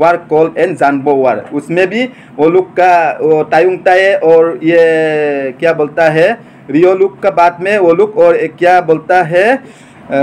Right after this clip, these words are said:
गटा विलेज में help of, they were to were again driven out by people of गटा विलेज। गटा विलेज का साथ में भी वो लोग कुछ झगड़ा हुआ होगा। Help of Padams Mission war called as Janbo war। वो लोग इसमें कुछ मतलब झगड़ा उस वार को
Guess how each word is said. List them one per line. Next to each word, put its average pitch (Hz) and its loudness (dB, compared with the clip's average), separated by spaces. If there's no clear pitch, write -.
गटा 180 -2
विलेज 196 -2
में 185 0
help 170 -2
of, 208 2
they 165 0
were 208 0
to 214 -4
were 208 2
again 170 -2
driven 175 0
out 175 2
by 190 2
people 180 -2
of 208 2
गटा 170 -2
विलेज। 170 -2
गटा 151 -2
विलेज 185 -2
का 185 2
साथ 165 -2
में 185 -4
भी 202 -2
वो 165 2
लोग 202 -4
कुछ - -4
झगड़ा 175 0
हुआ 156 2
होगा। 180 -2
Help 165 -2
of 185 2
Padams 165 -2
Mission 160 -6
war 180 -4
called 160 -6
as 170 -2
Janbo 139 -2
war। 120 -2
वो 139 0
लोग 180 0
इसमें 160 -4
कुछ 190 -2
मतलब 156 -2
झगड़ा 165 0
उस 160 -6
वार 160 0
को 233 0